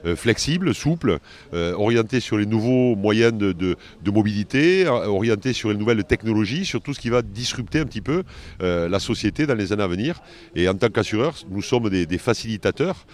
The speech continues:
Euh, j'aime bien le terme anglais d'enabler. On, on accompagne les entreprises qui sont en train de travailler sur tous ces changements, que ce soit la mobilité,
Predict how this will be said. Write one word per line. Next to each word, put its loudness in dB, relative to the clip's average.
Euh, -2
j'aime -4
bien 2
le 0
terme -2
anglais -2
d'enabler. 2
On, -2
on -2
accompagne 0
les -2
entreprises -4
qui -14
sont -4
en -2
train -4
de 0
travailler 0
sur -8
tous -8
ces -4
changements, -2
que -6
ce -6
soit 0
la 2
mobilité, 0